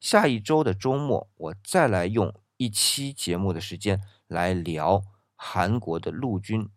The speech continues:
它的那个发展史。好，那么今天的节目呢，就到这里。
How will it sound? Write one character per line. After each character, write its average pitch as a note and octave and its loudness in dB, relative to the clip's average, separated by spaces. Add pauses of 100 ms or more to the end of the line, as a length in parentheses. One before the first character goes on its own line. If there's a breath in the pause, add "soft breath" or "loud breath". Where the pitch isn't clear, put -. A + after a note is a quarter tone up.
它 F2 -10
的 D#2+ -8
那 D#2+ -10
个 - -18
发 G2 0
展 E2 -6
史。 - -12 (840)
好， - -10
那 A#2 0
么 A#2 2
今 F#3 0
天 A3 4
的 F#3+ 6
节 A2+ 0
目 F#2 2
呢， F2 -4
就 G2 -6
到 E2 -6
这 E2 -6
里。 C#2+ -10